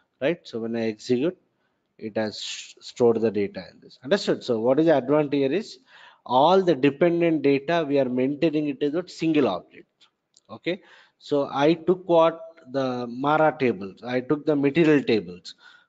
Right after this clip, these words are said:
You take the sales documents tables, V B A K, V B A P.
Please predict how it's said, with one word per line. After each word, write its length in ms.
You 200
take 260
the 120
sales 440
documents 600
tables, 460
V 200
B 260
A 100
K, 180
V 220
B 300
A 40
P. 260